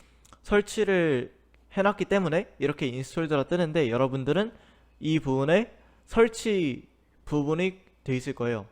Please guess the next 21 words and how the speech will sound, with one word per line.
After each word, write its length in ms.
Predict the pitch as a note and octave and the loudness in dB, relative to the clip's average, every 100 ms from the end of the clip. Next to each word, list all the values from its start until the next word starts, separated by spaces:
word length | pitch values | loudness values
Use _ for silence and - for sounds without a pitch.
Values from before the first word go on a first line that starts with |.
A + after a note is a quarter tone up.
| _ | _
이걸 260 | B2+ C3+ D3+ | -6 -2 -2
설치 580 | F#3+ G3 - G3+ F#3 F#3 | -2 -4 0 2 2 0
버튼을 340 | - C3+ E3 D3+ | -2 -2 -2 -4
누르시면 520 | B2 C3 D3 F3+ A#3 - - - - - - _ _ _ - | -4 -6 -2 -2 -2 -8 -20 -20 -20 -20 -20 _ _ _ -6
아마 360 | C3 D3+ D#3+ - | -2 0 -2 0
또 360 | F#3 E3 - | 0 0 -4
창이 240 | - A3 A3 | -10 -6 -4
하나 220 | G#3 G3 | -4 -6
또 360 | F#3+ G3 F#3 E3 | -4 -2 -2 -4
더 180 | C#3+ C#3+ | -8 -6
뜨실 240 | F#3+ G3+ | -6 -8
텐데, 480 | G3+ C#3 D3 A#2+ - _ _ _ - _ _ _ _ | -10 -8 -6 -6 -8 _ _ _ -20 _ _ _ _
그, 340 | - C#3+ C#3+ C#3+ | -12 -6 -6 -6
거기서 580 | C3+ C3 C#3+ F#3+ G3 - | -8 -8 -2 -2 -4 -14
Install 480 | C#3+ D3+ D3 G3 G3 | -16 -16 -12 -8 -6
All을 460 | C3 C#3 F#3 A#3 - - _ _ | -6 -4 -6 -6 -12 -20 _ _
클릭해 340 | G3 G#3 G#3 | -10 -8 -8
주시면 300 | C3+ C#3+ C3+ | -10 -12 -14
됩니다. 360 | B2 G2+ G2+ F#2+ _ _ _ _ _ _ _ - - - - - - - _ _ _ _ _ _ _ _ _ _ - - | -14 -14 -18 -20 _ _ _ _ _ _ _ -20 -20 -20 -20 -20 -20 -20 _ _ _ _ _ _ _ _ _ _ -20 -12
자, 200 | - C3+ | -2 0
이렇게 560 | C#3 D3+ D3+ D3+ G3+ | 0 -2 0 0 -2